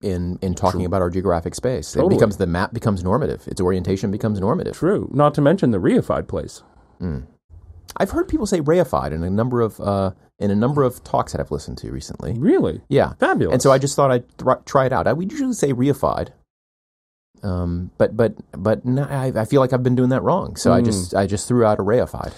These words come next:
Speaker 2: There's that whole,
Speaker 1: Am I doing
Speaker 2: uh,
Speaker 1: that wrong?
Speaker 2: I, I don't know.
Speaker 1: C-, I
Speaker 2: Um,
Speaker 1: mean, you, I, I don't know why I'm asking you. You don't know how to pronounce anything. <laughs>
Speaker 2: That, that,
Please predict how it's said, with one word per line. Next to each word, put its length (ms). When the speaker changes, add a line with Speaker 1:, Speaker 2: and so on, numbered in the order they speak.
Speaker 2:
There's 200
that 160
whole, 180
Speaker 1:
Am 80
I 60
doing 140
Speaker 2:
uh, 80
Speaker 1:
that 60
wrong? 300
Speaker 2:
I, 100
I 520
don't 140
know. 380
Speaker 1:
C-, 80
I 60
Speaker 2:
Um, 80
Speaker 1:
mean, 140
you, 140
I, 140
I 80
don't 120
know 60
why 120
I'm 80
asking 300
you. 240
You 140
don't 100
know 60
how 80
to 60
pronounce 280
anything. 300
<laughs> 140
Speaker 2:
That, 200
that, 320